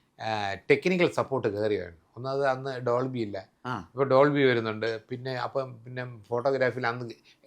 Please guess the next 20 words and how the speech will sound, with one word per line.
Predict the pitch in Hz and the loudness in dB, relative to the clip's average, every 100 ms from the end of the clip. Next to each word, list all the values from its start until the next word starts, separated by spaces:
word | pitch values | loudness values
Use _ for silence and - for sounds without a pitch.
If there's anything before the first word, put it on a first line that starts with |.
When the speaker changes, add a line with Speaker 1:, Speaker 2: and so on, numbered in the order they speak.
| 113 | -4
Speaker 1:
ഡി | 120 | 2
എ | 139 139 | 6 6
ചെയ്യാൻ | 123 113 | 6 2
പറ്റില്ല, | 104 95 95 87 - - | 0 -10 -12 -14 -14 -10
Speaker 2:
ഉം, | 127 95 - - | -8 -8 -12 -14
ഉം. | 113 98 | -12 -6
Speaker 1:
ഡിജിറ്റൽ | 131 127 127 131 | -6 -6 -14 -12
ഇന്റർമീഡിയറ്റ് | 123 120 117 120 120 | -10 -4 -4 -4 -6
ഒന്നും | 123 131 | -6 -6
ചെയ്യാൻ | 127 120 117 | -4 -4 -4
പറ്റില്ല. | 104 104 | -6 -4
അപ്പോൾ | 113 123 | 0 4
ഉള്ള | 147 | 6
കളറൊക്കെ | 131 123 120 117 | 6 4 4 0
തന്നെ, | 95 87 | -2 -6
ചെറുതായിട്ടുള്ള | - 113 147 160 156 156 | 0 4 6 6 6 2
ലാബിലെ | 143 135 151 160 | 6 6 6 4
ഗ്രേഡിംഗ് | 139 131 135 131 | 4 6 4 2
ഒക്കെ | 123 | 0
ആണെന്നുള്ളൂ. | 113 101 87 87 | 0 -2 -10 -18